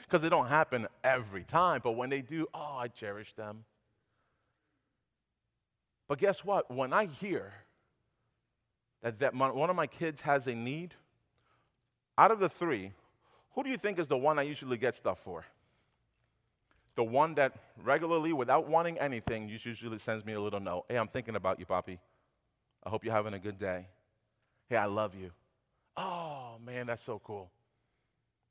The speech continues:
Not that every time that they're in need, they're wanting to come to me, "Papi, I need this. Papi, I need that. Papi, th-," you know. Can you imagine how God feels when every time that the, his people that, that, that he loves so much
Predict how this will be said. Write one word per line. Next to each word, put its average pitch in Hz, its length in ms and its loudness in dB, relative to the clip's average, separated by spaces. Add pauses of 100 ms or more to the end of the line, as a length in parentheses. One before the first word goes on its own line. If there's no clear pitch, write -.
(960)
Not - 220 10
that 151 180 8
every 220 360 8
time 202 420 8
that 139 120 0
they're 175 220 4
in 143 160 0
need, 151 300 -2
they're 123 120 2
wanting 135 280 0
to 120 100 0
come 131 200 2
to 113 60 -6
me, 123 220 0
"Papi, 160 260 6
I 123 60 6
need 131 200 -2
this. 90 200 -2
Papi, 151 220 8
I 151 40 4
need 143 200 -2
that. 90 240 2
Papi, 151 280 4
th-," 151 120 0
you 151 80 0
know. 120 180 6 (920)
Can 180 120 0
you 262 80 6
imagine 233 380 8
how 175 180 10
God 165 300 12
feels 196 340 6
when 180 120 4
every 226 240 8
time 220 380 10
that 185 120 4
the, 156 80 10
his 175 220 8
people 202 380 6
that, 156 400 8
that, - 400 8
that 151 160 8
he 233 200 6
loves 208 460 12
so 311 220 10
much - 720 6